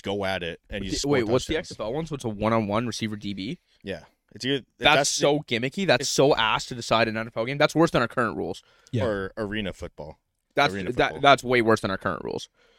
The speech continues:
Speaker 1: No, but I'm just, that, that's a joke. That's what I'm saying.
Speaker 3: No, I, like, the X F L is just, it, it was a,
Speaker 2: That's a gimmick
Speaker 3: it
Speaker 2: league.
Speaker 3: was a gimmicky league.
Speaker 2: Yeah.
Speaker 1: Arena
Speaker 2: Yeah, sure.
Speaker 1: football is what I meant to say. The fan,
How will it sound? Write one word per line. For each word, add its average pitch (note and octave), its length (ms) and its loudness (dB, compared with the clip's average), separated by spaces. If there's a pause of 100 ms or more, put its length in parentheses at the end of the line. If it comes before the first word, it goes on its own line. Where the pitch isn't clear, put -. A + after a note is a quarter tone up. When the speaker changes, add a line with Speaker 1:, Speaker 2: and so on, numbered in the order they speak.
(160)
Speaker 1:
No, D3 120 2
but A#2+ 160 -2
I'm G#2+ 140 0
just, G2+ 200 -12
that, G#2 160 -2 (120)
that's F#2+ 120 -16
a E2 60 -16
joke. D#2 320 -12
That's D#2+ 200 -18
what - 120 -18
I'm D#2 60 -20
saying. - 280 -20 (140)
Speaker 3:
No, F#2+ 400 2
I, G#2+ 260 -2 (300)
like, E3 240 6
the C#3 120 4
X C3+ 220 2
F B2 140 -4
L G#2+ 160 0
is G2+ 100 -6
just, - 400 -8
it, B2 260 -4
it C#3 120 2
was C3 200 4
a, B2+ 40 0
Speaker 2:
That's A2 220 4
a - 20 -2
gimmick G2+ 240 -6
Speaker 3:
it - 60 -6
Speaker 2:
league. F3+ 60 8
Speaker 3:
was D#3+ 120 6
a C#3 40 0
gimmicky G2+ 580 -4
league. G2+ 140 -8
Speaker 2:
Yeah. - 220 -4
Speaker 1:
Arena B2 320 2
Speaker 2:
Yeah, - 40 0
sure. G#2 160 -4
Speaker 1:
football F#2+ 180 -2
is F2+ 100 -6
what F2 100 -8
I E2+ 40 -10
meant E2 160 -12
to E2+ 100 -10
say. E2 240 -12
The F2 120 -12
fan, F#2+ 420 -6